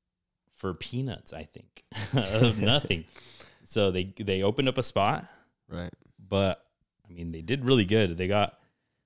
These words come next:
Speaker 1: Federico Bernardeschi from Juventus,
Speaker 2: Yep.
Speaker 1: and they got,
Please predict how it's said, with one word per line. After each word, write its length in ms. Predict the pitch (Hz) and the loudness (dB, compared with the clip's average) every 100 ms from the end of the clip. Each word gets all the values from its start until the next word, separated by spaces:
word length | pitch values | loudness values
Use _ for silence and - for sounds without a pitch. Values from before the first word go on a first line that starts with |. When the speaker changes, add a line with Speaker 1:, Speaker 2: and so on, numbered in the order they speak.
| _ _ | _ _
Speaker 1:
Federico 460 | 101 98 110 - | 2 4 2 2
Bernardeschi 1000 | 127 117 110 95 90 113 - - 95 90 92 _ - | 6 6 4 0 2 2 2 -2 -4 -6 -8 _ -8
from 320 | 92 90 92 - - | -4 -2 -4 -8 -10
Juventus, 800 | 92 87 104 123 147 170 - - _ _ _ _ - | -4 0 0 0 -2 -4 -6 -12 _ _ _ _ -18
Speaker 2:
Yep. 80 | 101 92 | -12 -2
Speaker 1:
and 420 | 113 120 101 92 | 0 2 0 -2
they 100 | 95 | -2
got, 460 | 95 90 - - | 0 -2 -4 -16